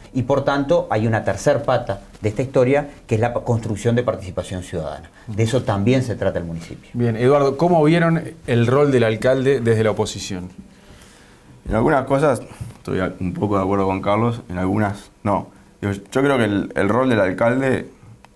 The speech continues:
Speaker 3: está bien instaurado, la descentralización
Speaker 2: Ujú.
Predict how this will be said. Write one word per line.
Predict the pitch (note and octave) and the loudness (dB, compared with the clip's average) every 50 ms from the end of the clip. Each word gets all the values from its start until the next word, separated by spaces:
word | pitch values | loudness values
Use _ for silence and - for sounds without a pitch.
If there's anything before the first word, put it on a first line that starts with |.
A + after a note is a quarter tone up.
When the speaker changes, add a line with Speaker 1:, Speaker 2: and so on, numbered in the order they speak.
| _ _ _ _ _ | _ _ _ _ _
Speaker 3:
está | - G2+ - - G2+ | -8 -6 -2 0 0
bien | G#2+ A2 G#2+ | 2 2 2
instaurado, | G2 G2 - F2+ F#2 G2 G#2 A2 A2+ A#2+ B2 C3 - - - - - _ - - | 0 0 0 0 2 2 4 4 4 4 2 0 -2 -6 -12 -20 -20 _ -12 -6
la | - F#2 F#2 - - - | -4 -2 -2 -2 -2 -4
descentralización | G#2 G#2 - F#2 F#2 F2+ E2 E2+ F#2 F#2+ F#2+ F2+ F#2+ G2 A2 A2 A2+ A2 G#2 - - - - | -6 -8 -6 -8 -8 -6 -4 -4 -4 -4 -6 -6 -6 -4 -2 -2 -2 -2 -4 -6 -10 -14 -12
Speaker 2:
Ujú. | A2+ G#2 G#2+ C3 C#3+ D3 | -10 -6 -4 -4 -4 -4